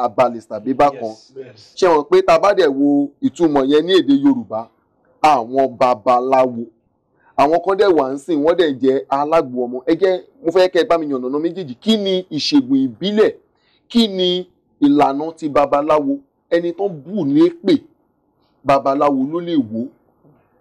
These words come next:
Speaker 1: Ẹni tí ara ń ro, tó níbà, alágbo ọmọ. So, ẹ bá mi yànnàná,
Speaker 3: Ó ṣe
Speaker 1: kí ni ìtọ́jú yẹn gan sánsan?
Speaker 3: Bèrèbèrè ló, ló fẹ́ débi tí ń lọ.
Speaker 1: Àbí?
Speaker 3: Ìṣègùn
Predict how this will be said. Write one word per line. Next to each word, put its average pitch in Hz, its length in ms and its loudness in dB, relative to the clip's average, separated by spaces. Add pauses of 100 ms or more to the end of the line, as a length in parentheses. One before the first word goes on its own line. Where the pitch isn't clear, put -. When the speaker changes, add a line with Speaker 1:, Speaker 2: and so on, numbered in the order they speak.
(260)
Speaker 1:
Ẹni 156 300 0
tí 185 460 -2
ara 147 380 2
ń 151 120 -6
ro, 143 160 2 (160)
tó 180 140 4
níbà, 165 480 0 (380)
alágbo 131 680 0
ọmọ. 120 220 -8 (160)
So, 202 120 0
ẹ 185 80 2
bá 196 160 0
mi 175 180 -8
yànnàná, 127 320 -4
Speaker 3:
Ó 156 40 -2
ṣe - 140 -4
Speaker 1:
kí 233 140 2
ni 180 140 2
ìtọ́jú 156 480 -2
yẹn 127 260 -4
gan 131 320 -2
sánsan? 147 540 -2
Speaker 3:
Bèrèbèrè 143 300 0 (200)
ló, 160 460 0 (580)
ló 147 120 2
fẹ́ 143 180 4
débi 139 360 -14
tí 131 140 -18
ń 123 140 -12
lọ. 110 80 -10 (260)
Speaker 1:
Àbí? 143 420 -2 (520)
Speaker 3:
Ìṣègùn 160 440 -2